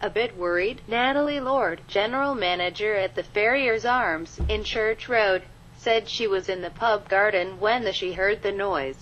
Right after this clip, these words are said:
She said, "It was two fighter jets. I saw one go past, then another following. It was really loud," end quote. Now does she mean just the roaring of the engines or the boom? It seemed the jet were low enough for her to see, but if they were really low she would have said so.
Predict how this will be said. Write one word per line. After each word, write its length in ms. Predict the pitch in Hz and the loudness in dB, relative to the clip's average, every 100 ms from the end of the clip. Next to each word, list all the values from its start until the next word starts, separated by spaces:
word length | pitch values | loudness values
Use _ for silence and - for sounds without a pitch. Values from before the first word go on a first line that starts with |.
| - | -16
She 240 | - 185 | -8 -8
said, 380 | 170 - 165 185 - | -8 0 2 0 -2
"It 180 | 247 226 | -6 -4
was 160 | 233 | -8
two 280 | - 214 190 | -6 -6 -6
fighter 400 | - 185 247 247 | -2 0 0 -4
jets. 400 | - 160 156 - - | -4 -6 -6 -10 -8
I 220 | 196 226 254 | 0 0 0
saw 380 | - 226 226 | -2 0 2
one 400 | 208 233 220 196 | 4 4 4 2
go 200 | 185 220 | -2 -2
past, 680 | 233 214 254 233 175 - - - | -2 0 2 2 2 -2 -14 -2
then 160 | 240 254 | 0 0
another 420 | 240 240 269 254 | 2 2 2 0
following. 680 | - 262 247 185 160 160 160 | 0 2 4 2 0 -4 -6
It 160 | 262 262 | -6 -2
was 220 | 311 285 | -2 -2
really 380 | 254 269 277 262 | -2 0 2 2
loud," 400 | 233 214 214 226 - | 2 2 2 0 -4
end 160 | 202 | -6
quote. 460 | 196 247 262 170 - - - - 196 | -4 2 4 2 -2 -16 -20 -18 -4
Now 320 | 208 262 269 | 0 2 2
does 240 | 214 190 | -2 -2
she 200 | - 240 | -4 -4
mean 340 | 208 214 175 170 | -2 0 -2 -2
just 380 | 196 240 - | -2 -2 -4
the 100 | 247 | -4
roaring 420 | 208 185 180 208 208 | 0 2 2 2 -2
of 180 | 180 | -2
the 180 | 185 190 | 0 2
engines 520 | 233 269 226 226 226 | 2 2 0 -2 0
or 140 | 190 175 | 0 2
the 140 | 190 | 0
boom? 480 | 165 185 175 170 175 | -2 -2 -2 -4 -6
It 200 | 214 226 | -4 -4
seemed 280 | - 214 202 | -2 -2 -2
the 80 | 165 | -6
jet 320 | - 196 208 | -2 0 0
were 140 | 196 196 | 0 0
low 360 | 208 202 214 | 0 2 2
enough 340 | 208 185 180 - | 2 0 -4 -2
for 160 | 196 | -2
her 160 | 180 185 | 0 0
to 100 | 190 | 0
see, 420 | - 247 202 185 | -4 -4 -2 -4
but 100 | 196 | -4
if 140 | 190 - | -4 -2
they 160 | 175 | -2
were 160 | 180 185 | 0 0
really 360 | 196 202 202 180 | 0 0 0 0
low 300 | 202 220 196 | 2 2 2
she 220 | 196 190 | -2 -4
would 140 | 180 | -6
have 300 | 165 196 254 | -2 -2 -2
said 320 | - 220 240 | 0 0 0
so. 420 | - 175 160 160 | -4 -2 -2 -4